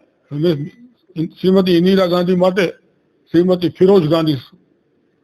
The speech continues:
શબ્દ લખ્યા હતા અને તે પછી ફુલશંકરભાઈને મળવાનું થયું ત્યારે એક વડીલના નાતે તેમણે મને ઠપકો આપ્યો અને કહ્યું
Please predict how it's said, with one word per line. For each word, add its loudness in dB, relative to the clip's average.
શબ્દ -4
લખ્યા -2
હતા -8
અને -2
તે 0
પછી -2
ફુલશંકરભાઈને 0
મળવાનું 0
થયું 0
ત્યારે 0
એક -4
વડીલના 0
નાતે 0
તેમણે -6
મને -8
ઠપકો -6
આપ્યો -4
અને -4
કહ્યું -2